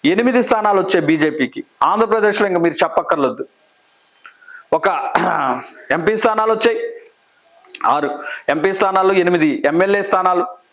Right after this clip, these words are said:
ఈ విధంగా గెలుచుకోగలిగింది. అంటే, ఇంత ఓటు శాతం బీజేపీకి ఎలా వచ్చింది?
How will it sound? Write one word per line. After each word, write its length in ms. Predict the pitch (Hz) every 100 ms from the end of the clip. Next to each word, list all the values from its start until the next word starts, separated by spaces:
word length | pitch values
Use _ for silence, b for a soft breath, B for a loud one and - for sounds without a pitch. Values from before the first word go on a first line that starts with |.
| _ -
ఈ 80 | 214
విధంగా 340 | 233 233 226
గెలుచుకోగలిగింది. 760 | 185 185 - 180 160 139 123 -
అంటే, 460 | 240 240 214 - B B 214
ఇంత 260 | 247 262
ఓటు 340 | 294 247 262 262
శాతం 500 | 240 208 - 139 - _ 147
బీజేపీకి 500 | 190 214 208 202 185
ఎలా 160 | 175
వచ్చింది? 680 | 175 170 165 151 151 120